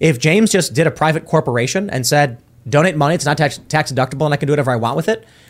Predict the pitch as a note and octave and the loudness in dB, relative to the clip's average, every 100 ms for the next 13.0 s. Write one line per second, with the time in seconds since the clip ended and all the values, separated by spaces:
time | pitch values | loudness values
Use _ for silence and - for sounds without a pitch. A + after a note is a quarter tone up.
0 | _ A2+ D#3+ E3+ A3+ A3 F3 G#2+ D3 F3 | _ 2 4 4 2 4 2 2 -2 0
1 | E3 B2 A#2 A2+ A2+ C3+ C#3 D3 C3 C#3 | 0 2 0 -4 -2 -2 2 0 0 -2
2 | B2 B2+ A#2+ B2+ A#2+ A2 A#2+ A2+ - - | 0 -2 -2 -2 -2 -2 -2 -4 -6 -4
3 | - G#3+ G3+ E3+ C3 D3 C#3+ D#3 B2+ C3 | 0 2 4 4 4 4 6 4 4 0
4 | B2+ C3+ B2 G2+ - - C#3 E3 D#3 C3 | 0 2 0 -2 -18 -4 2 2 0 -6
5 | B2 A2+ B2 D3+ D#3 D3+ C#3+ - F3 D#3 | -6 -4 0 2 2 2 2 2 0 2
6 | E3 B2 A#2 A2+ A2 A#2+ - - A#3+ A#3 | 2 2 -2 0 0 -2 -6 0 2 2
7 | D#3 G2 - _ - - - - - C4+ | 0 -2 -8 _ -20 -20 -10 -2 0 2
8 | D4 - A3+ G#3 G#3 F#3+ F3+ D#3 C#3+ C3+ | 0 2 2 2 2 2 4 4 4 4
9 | D#3 F3+ - G2 G2 - A#2+ A#2+ F#3 G#3+ | 4 2 -2 -2 -4 -2 -2 2 2 2
10 | F#3+ E3 B2+ C#3+ D3 G3 - E3 C3 A#2+ | 2 2 0 2 2 2 0 0 0 0
11 | A#2 - - - - - - F3 F3+ D#3 | 0 -2 -4 -20 -20 -6 -2 2 2 0
12 | - D#3+ E3+ F#3 - D3 D3 D3+ C3+ | 0 2 2 0 0 0 2 2 0